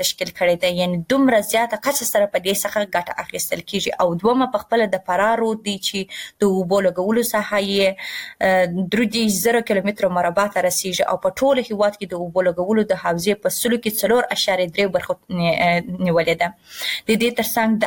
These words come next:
اندرسکن سیند دی چې د اوبو لګولو حوزه یې دوه ویشت زره کیلومتره مربع ته رسیږي او د اوبو لګولو ټولې حوزې په سلو کې درې اعشاریه پنځه برخې نیولې دي. همدارنګه د دې ترڅنګ درې، څلورم چې دی، یو شمیر نور کوچني سیندونه او ولاړې اوبه دي چې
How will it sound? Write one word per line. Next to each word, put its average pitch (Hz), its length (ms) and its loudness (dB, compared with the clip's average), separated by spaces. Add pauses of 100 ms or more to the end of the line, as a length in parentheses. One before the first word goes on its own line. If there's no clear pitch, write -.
(120)
اندرسکن 190 680 2
سیند 214 300 2
دی 190 160 0
چې - 160 -2
د 180 160 0
اوبو 185 240 2
لګولو 185 420 2
حوزه 190 300 2 (100)
یې 196 120 4 (440)
دوه 175 340 2
ویشت 208 240 2
زره 233 220 4
کیلومتره 190 480 -2
مربع 180 340 0
ته 180 120 0
رسیږي 180 320 -2
او 170 40 2
د 170 200 -2
اوبو 175 240 0
لګولو 185 360 2 (140)
ټولې 269 320 2
حوزې 202 480 2
په 180 100 -2
سلو 208 200 0
کې 185 80 -8 (100)
درې 240 180 4
اعشاریه 196 380 0
پنځه 185 280 -2
برخې 175 260 -4
نیولې 165 300 -8
دي. 170 100 -6 (840)
همدارنګه 233 580 4
د - 20 0 (100)
دې 220 140 0
ترڅنګ 220 280 0 (160)
درې، 214 120 2 (220)
څلورم 214 380 2
چې - 140 -8
دی، 208 60 -4 (140)
یو 233 160 2
شمیر 208 320 2
نور 254 220 4
کوچني 220 360 2
سیندونه 202 380 2
او 180 140 4
ولاړې 190 340 2
اوبه 180 220 -2 (100)
دي 214 80 4
چې 208 140 -4